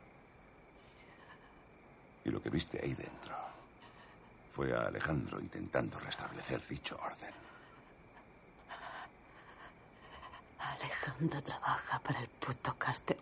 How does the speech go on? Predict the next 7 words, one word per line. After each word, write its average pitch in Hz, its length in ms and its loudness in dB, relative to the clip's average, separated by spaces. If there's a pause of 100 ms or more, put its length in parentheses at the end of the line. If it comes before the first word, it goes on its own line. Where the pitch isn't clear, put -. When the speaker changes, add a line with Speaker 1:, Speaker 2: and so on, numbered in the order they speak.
Speaker 2:
colombiano. - 880 2 (4000)
Trabaja - 460 4
para - 200 0
la - 100 0
competencia. 160 760 2 (760)
Speaker 1:
Alejandro 101 640 6
trabaja 76 680 6